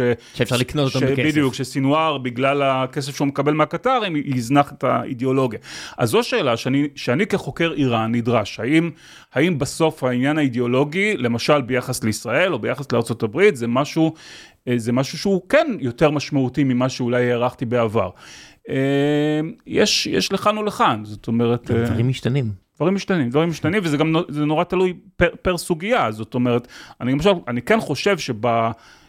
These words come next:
Speaker 2: שהעוינות כלפי ישראל היא משהו שהיא, היא מאוד מש-, משמעותית, בוודאי אצל חמינאי, אצל
Speaker 1: כן,
Speaker 2: המנהיג.
Speaker 1: נגיד, אה, פצקה רשת בטוויטר שואל, "את מי הם שונאים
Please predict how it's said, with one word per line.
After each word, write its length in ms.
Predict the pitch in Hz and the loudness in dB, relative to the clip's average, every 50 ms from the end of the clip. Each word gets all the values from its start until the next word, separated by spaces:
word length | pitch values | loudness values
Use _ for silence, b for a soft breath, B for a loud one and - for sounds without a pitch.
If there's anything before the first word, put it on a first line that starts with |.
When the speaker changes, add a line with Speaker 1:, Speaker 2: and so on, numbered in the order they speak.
| B B B | B B B
Speaker 2:
שהעוינות 500 | - - 120 117 120 123 135 190 214 - | -4 0 2 2 2 2 2 0 -2 -2
כלפי 280 | - 151 131 - 151 151 | -2 -2 -2 0 0 0
ישראל 540 | 147 - - - 117 117 127 156 202 233 247 - b b b b b b b b b _ - | 0 -2 -4 -4 -2 0 2 2 2 0 -2 -6 b b b b b b b b b _ -4
היא 100 | 131 120 123 | -2 0 4
משהו 400 | 131 143 170 - - - 190 165 | 4 4 2 2 -2 -2 -2 -2
שהיא, 1080 | - - - 127 123 120 117 113 113 113 113 110 107 113 110 113 113 113 113 110 107 113 - - - - _ _ - | -2 -2 -2 0 2 2 2 2 2 0 0 0 0 0 0 0 0 0 0 0 0 -2 -4 -8 -12 -18 _ _ -6
היא 80 | 120 | -2
מאוד 220 | 113 117 127 123 135 | 0 0 0 2 2
מש-, 160 | 131 123 - - | 0 0 0 -2
משמעותית, 720 | 135 120 - - 131 123 117 113 - 170 180 175 180 - | -4 -4 -2 -2 -2 0 0 2 2 2 2 2 0 -4
בוודאי 500 | 139 120 101 113 117 104 139 151 156 156 | -6 -4 -4 -4 -2 0 0 0 0 -2
אצל 360 | 147 - - 143 135 135 135 | -4 -4 -2 0 0 0 0
חמינאי, 420 | 131 - 123 110 113 113 113 113 | -2 -2 -2 0 0 2 0 0
אצל 160 | 101 - - 110 | 0 -2 -4 -6
Speaker 1:
כן, 40 | 110 | -4
Speaker 2:
המנהיג. 320 | 110 110 - 117 127 110 | -2 0 0 2 2 0
Speaker 1:
נגיד, 240 | 117 113 123 117 113 | 0 -2 -2 -2 -2
אה, 80 | 113 107 - - | -2 -4 -2 0
פצקה 380 | 151 151 - - - - 139 | 0 0 0 -2 -6 -4 -2
רשת 320 | 123 123 131 127 - 135 113 | 0 2 0 0 0 -2 -2
בטוויטר 520 | 104 107 - - 127 139 135 - 131 110 | -2 -2 -2 0 0 0 0 0 -2 -4
שואל, 320 | - - 135 135 143 139 | -2 0 0 0 0 0
"את 140 | 123 - - | -2 -4 -2
מי 180 | 151 160 175 180 | 0 0 2 2
הם 80 | 170 | 0
שונאים 800 | 165 - - - 139 123 117 - 135 131 131 131 127 127 127 120 | -2 -2 -2 0 2 2 0 0 0 0 0 2 2 0 0 -2